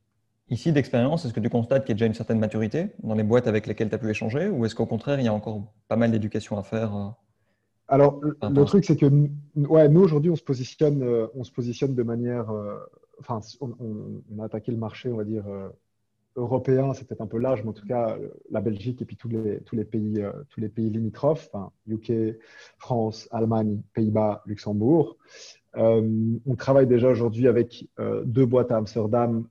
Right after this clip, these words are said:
Speaker 2: euh, une boîte à Londres, donc, euh, le club de foot de Tottenham, et puis deux boîtes ici, euh, deux boîtes ici en Belgique. Et c'est, et on a pas mal de discussions avec différentes sociétés, euh, ici en Belgique. Et c'est clair qu'il y a un gros changement,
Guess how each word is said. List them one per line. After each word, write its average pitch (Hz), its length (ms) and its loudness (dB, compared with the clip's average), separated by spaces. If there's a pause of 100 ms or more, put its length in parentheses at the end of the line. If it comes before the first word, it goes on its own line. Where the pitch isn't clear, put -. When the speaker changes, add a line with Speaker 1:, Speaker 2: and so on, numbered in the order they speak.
(120)
Speaker 2:
euh, 104 540 -6 (300)
une 117 80 -2
boîte 117 200 0
à 113 60 0
Londres, 110 340 -2
donc, 95 180 -14
euh, 98 60 -8
le 98 100 -8
club 104 160 -6
de 107 100 -4
foot 107 200 -8
de 107 80 -6
Tottenham, 107 560 -4
et 98 60 -8
puis 101 160 -8
deux 110 140 -2
boîtes 110 280 -2
ici, 104 400 -4
euh, 95 100 -6 (120)
deux 113 140 -8
boîtes 113 240 -4
ici 107 140 -14
en 110 40 -4
Belgique. 104 460 -2 (340)
Et 120 100 0
c'est, 113 240 2 (540)
et 110 260 0
on 107 120 -2
a 104 100 2
pas 117 160 0
mal 117 120 4
de 107 60 4
discussions 104 440 -2
avec 101 160 0
différentes 104 360 -2
sociétés, - 460 -2
euh, 98 80 2
ici 98 160 -6
en 107 60 0
Belgique. 104 480 0 (400)
Et 107 80 2
c'est 113 200 0
clair 147 380 8
qu'il 131 560 4
y - 0 -
a 107 220 2 (280)
un 113 320 -2 (200)
gros 151 480 8
changement, 120 500 -4